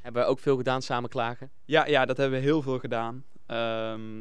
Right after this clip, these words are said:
Speaker 2: ik denk dat dat voor het, onze grootste bezigheid was, misschien wel. Meer dan studeren. Het klagen over van alles en nog wat. Eh, over de inhoud, de, de colleges, soms docenten. Die merendeel natuurlijk, eh,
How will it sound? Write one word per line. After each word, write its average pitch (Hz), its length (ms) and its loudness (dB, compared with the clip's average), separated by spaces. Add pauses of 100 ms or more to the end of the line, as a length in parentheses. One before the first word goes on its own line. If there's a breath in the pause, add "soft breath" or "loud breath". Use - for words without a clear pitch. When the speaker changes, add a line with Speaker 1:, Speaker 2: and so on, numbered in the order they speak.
(140)
Speaker 2:
ik 123 140 -4
denk 135 160 2
dat 131 80 -4
dat 123 200 0
voor 131 100 -4
het, - 220 -8
onze 120 280 -8
grootste 131 480 -2
bezigheid 123 560 0
was, 117 220 -8
misschien 120 320 -12
wel. 110 240 -12
Meer 131 180 -2
dan 120 100 -2
studeren. 117 600 -4
Het 127 160 -10
klagen 123 480 0
over 113 300 -6
van 127 220 -6
alles 135 220 -2
en 123 100 -6
nog 120 180 -6
wat. 110 300 -8 (160)
Eh, 101 640 -8 (260)
over 117 200 -8
de 113 380 -6
inhoud, 127 600 -2
de, 113 320 -6 (160)
de 117 80 -12
colleges, 131 540 -4
soms 123 220 -10
docenten. 131 640 -6 (680 soft breath)
Die - 180 -10
merendeel 120 600 -2
natuurlijk, 110 560 -8
eh, - 100 -12